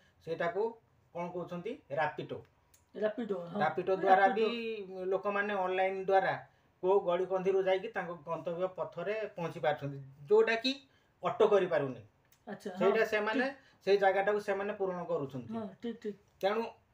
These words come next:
Speaker 1: ଅଟୋବାଲା ବର୍ତ୍ତମାନ ଯୋଉ ବିଶୃଙ୍ଖଳା କରୁଛନ୍ତି କି ତମେ ସେଇ ଜାଗାରୁ ଲୋକ ଉଠେଇବ ନାହିଁ, ସେଟା ଅଟୋବାଲା, ରାପିଡୋବାଲାକୁ ଜବରଦସ୍ତି କରିବା କଥାଟା ଗୋଟେ ଆଇନଗତ ବିରୋଧୀ ହେଉଛି। କାହିଁକି ନା ଗୋଟେ ଲୋକ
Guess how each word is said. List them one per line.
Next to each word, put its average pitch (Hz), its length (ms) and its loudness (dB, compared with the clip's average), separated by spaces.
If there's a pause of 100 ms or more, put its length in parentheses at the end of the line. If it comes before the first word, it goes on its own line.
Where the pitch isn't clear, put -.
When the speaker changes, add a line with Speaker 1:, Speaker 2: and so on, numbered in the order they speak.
Speaker 1:
ଅଟୋବାଲା 220 520 2
ବର୍ତ୍ତମାନ 208 460 -2
ଯୋଉ 190 160 -2
ବିଶୃଙ୍ଖଳା 190 580 -2
କରୁଛନ୍ତି 180 540 -4
କି 190 220 -6
ତମେ 185 320 -4
ସେଇ 175 180 -8
ଜାଗାରୁ 170 400 -6 (400)
ଲୋକ 156 240 -4 (120)
ଉଠେଇବ 147 460 -2
ନାହିଁ, 120 320 -8 (680)
ସେଟା 180 240 -2
ଅଟୋବାଲା, 214 540 4 (420)
ରାପିଡୋବାଲାକୁ 196 760 0
ଜବରଦସ୍ତି 185 560 -2
କରିବା 185 300 0
କଥାଟା 190 400 -4 (380)
ଗୋଟେ 160 180 -6
ଆଇନଗତ 180 500 -2
ବିରୋଧୀ 147 380 -4
ହେଉଛି। 120 280 -6
କାହିଁକି 214 400 -4 (540)
ନା 185 140 -4
ଗୋଟେ 175 320 -2
ଲୋକ 175 300 2